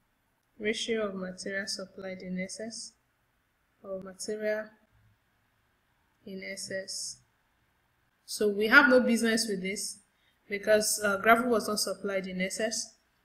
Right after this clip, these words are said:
Now sand, six hundred kilogram, cement, six hundred kilogram.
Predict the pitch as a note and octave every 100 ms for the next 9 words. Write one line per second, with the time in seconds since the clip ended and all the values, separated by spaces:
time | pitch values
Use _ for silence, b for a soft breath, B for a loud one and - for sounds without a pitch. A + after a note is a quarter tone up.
0 | _ A3+ G#3+ - - C4+ A3 G3 - C#4+
1 | - A#3+ A#3 A3+ A3+ A3 G#3 G#3 G#3+ A3
2 | A3 - - - G3+ G#3+ G#3+ - A#3 -
3 | G3+ G3 G3+ G3 G3+ F#3 F#3 F3+ -